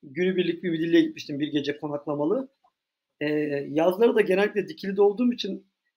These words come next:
Dikili'de koşarken her zaman sabah sağ taraftan Midilli Adası'nı görebilirsiniz.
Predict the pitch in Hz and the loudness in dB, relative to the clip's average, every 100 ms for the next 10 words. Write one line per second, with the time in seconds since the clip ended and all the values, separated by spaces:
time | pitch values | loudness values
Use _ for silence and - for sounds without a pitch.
0 | _ _ _ - 139 151 - 185 190 190 | _ _ _ -20 -20 -20 -8 -4 0 0
1 | 185 165 196 190 190 196 - 165 170 170 | -2 4 4 6 2 2 -6 -6 -4 -2
2 | 175 165 156 165 160 _ _ - 165 165 | -4 -4 -6 -4 -6 _ _ -6 -4 -2
3 | 160 147 - 170 - - _ _ 151 151 | -2 -4 -4 -6 -6 -18 _ _ -8 -4
4 | 165 151 147 - 165 185 _ _ _ _ | -2 0 -2 -6 -8 -8 _ _ _ _
5 | _ - 151 160 151 156 156 147 - - | _ -2 2 2 2 -2 -6 -10 -12 -16
6 | - | -20